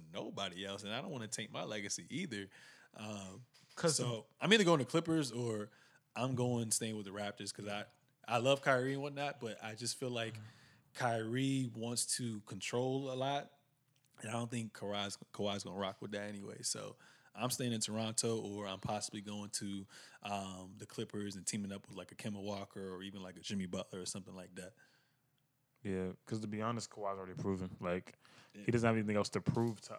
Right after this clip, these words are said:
Speaker 2: us, per se.
Speaker 1: Mm-hmm.
Speaker 2: It's about where he wants to go right now. I,
Speaker 1: Mm-hmm.
Speaker 2: I think he could go and sign with the Clippers later on in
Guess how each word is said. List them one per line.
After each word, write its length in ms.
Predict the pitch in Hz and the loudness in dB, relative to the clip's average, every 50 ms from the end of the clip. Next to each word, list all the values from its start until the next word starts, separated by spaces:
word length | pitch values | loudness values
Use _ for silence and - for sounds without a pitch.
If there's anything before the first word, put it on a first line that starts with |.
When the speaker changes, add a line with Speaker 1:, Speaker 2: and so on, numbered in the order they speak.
| 101 | -4
Speaker 2:
us, 160 | 120 135 131 - | -2 -2 -2 -2
per 160 | - - 98 | 0 0 0
se. 180 | 92 - - 98 | 2 2 4 6
Speaker 1:
Mm-hmm. 500 | 98 101 101 - - - - - - 120 | 6 6 6 4 0 -8 -10 0 4 6
Speaker 2:
It's 240 | 117 - - - - - | 6 6 6 4 4 2
about 240 | - 117 113 110 107 | 8 10 12 12 12
where 100 | 113 110 | 12 12
he 80 | 110 123 | 12 12
wants 220 | 120 113 107 - - | 12 12 10 8 6
to 80 | - | 4
go 180 | 98 104 101 101 | 8 10 12 12
right 260 | 98 95 92 92 92 | 12 12 12 10 8
now. 440 | 98 110 117 110 101 101 101 104 113 | 10 12 12 12 12 12 10 8 6
I, 180 | - 110 104 104 | 6 8 8 8
Speaker 1:
Mm-hmm. 60 | 101 - - - - - - - - - - _ _ | 6 2 -6 -16 -20 -20 -20 -20 -20 -20 -20 _ _
Speaker 2:
I 80 | 110 117 | 8 8
think 220 | 107 - 120 110 101 | 8 8 4 4 6
he 80 | 123 | 4
could 240 | 110 117 113 101 98 - - _ _ _ _ _ - 120 | 4 4 4 4 4 -2 -10 _ _ _ _ _ -14 -6
go 180 | 104 117 110 110 | -2 -2 -2 -2
and 120 | 113 110 101 | -4 -6 -6
sign 140 | 113 110 110 | -8 -8 -8
with 80 | 110 110 | -8 -10
the 60 | 104 | -12
Clippers 400 | - - 123 107 104 110 101 98 95 95 - - 123 117 | -10 -10 -10 -10 -8 -10 -12 -12 -14 -18 -20 -18 -12 -10
later 200 | 110 113 110 107 | -8 -6 -6 -8
on 320 | 98 98 104 117 117 107 101 95 95 | -8 -8 -8 -8 -8 -10 -10 -12 -14
in 120 | 95 92 | -16 -18